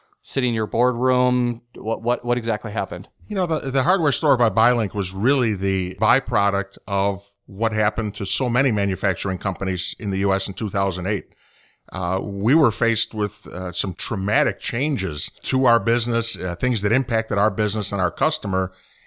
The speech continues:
Speaker 2: and we weren't able to use the, uh, the old tools that we had to be able to respond to it.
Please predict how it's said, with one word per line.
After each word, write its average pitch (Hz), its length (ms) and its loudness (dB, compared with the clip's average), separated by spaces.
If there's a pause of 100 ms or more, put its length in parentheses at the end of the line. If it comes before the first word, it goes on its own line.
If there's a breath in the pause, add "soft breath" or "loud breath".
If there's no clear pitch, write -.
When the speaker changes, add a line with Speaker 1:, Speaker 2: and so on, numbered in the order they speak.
(180 soft breath)
Speaker 2:
and 117 240 2
we 120 80 4
weren't 151 240 4
able 143 220 0
to 120 80 0
use 123 460 4
the, 101 440 0
uh, 95 240 0
the 98 160 -6
old 131 340 2
tools 120 520 -2
that 107 120 -4
we 95 140 -2
had 127 320 0
to - 80 -8
be 98 140 -2
able 101 160 0
to 110 100 -4
respond 113 460 0
to 175 160 -4
it. - 160 -12